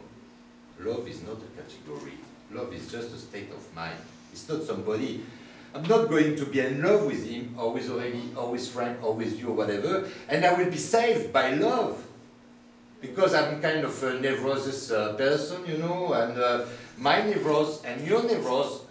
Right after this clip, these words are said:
are complementary. So why don't we act together? <laughs> Or I, I, I'm looking for my middle, you know, part of, uh, orange.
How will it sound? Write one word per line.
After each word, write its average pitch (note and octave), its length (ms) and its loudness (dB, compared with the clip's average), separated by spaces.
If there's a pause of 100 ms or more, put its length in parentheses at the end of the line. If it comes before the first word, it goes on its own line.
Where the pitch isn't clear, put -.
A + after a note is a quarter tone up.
are B2+ 460 2
complementary. B2 720 0
So A#2+ 320 2
why A3 320 6
don't G3+ 240 2
we E3+ 140 2
act A#3+ 320 6
together? C3+ 480 2 (120)
<laughs> - 140 -14
Or - 260 6
I, G3 80 6
I, G#3 460 4 (140)
I'm G3+ 200 0
looking A#3+ 300 0
for D3+ 300 0
my E3 240 2
middle, E3 580 2
you C#3 80 -2
know, F#3+ 340 0 (220)
part F3+ 280 4
of, - 200 -2
uh, F#3+ 140 4
orange. C3+ 480 2